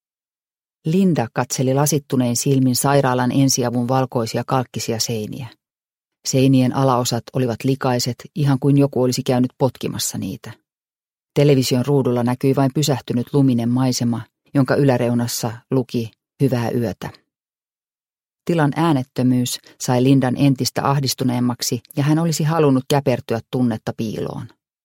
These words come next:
Oli liian hiljaista. Niin hiljaista, että hän pelkäsi, ettei enää koskaan kuulisi mitään. Nainen puristi tuolin käsinojaa ja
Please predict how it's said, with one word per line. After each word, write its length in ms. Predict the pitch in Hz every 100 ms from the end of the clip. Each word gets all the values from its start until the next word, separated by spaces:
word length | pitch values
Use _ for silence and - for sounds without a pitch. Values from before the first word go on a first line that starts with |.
| _
Oli 200 | 143 139
liian 280 | 151 139 117
hiljaista. 680 | 113 127 120 - - - - - _ _ _ _ -
Niin 180 | 143 135
hiljaista, 600 | 147 147 139 123 - 120 -
että 220 | 135 127
hän 160 | 127 127
pelkäsi, 440 | 143 123 117 110
ettei 260 | 117 - 123
enää 180 | 127 123
koskaan 400 | 143 131 - 113
kuulisi 400 | - 127 123 135
mitään. 460 | 123 - - - 120 _ _ _ _ _ _ _ -
Nainen 480 | 135 139 143 143 143 -
puristi 380 | 131 123 - 123
tuolin 320 | 143 135 123 123
käsinojaa 640 | 127 135 123 123 120 117
ja 80 | -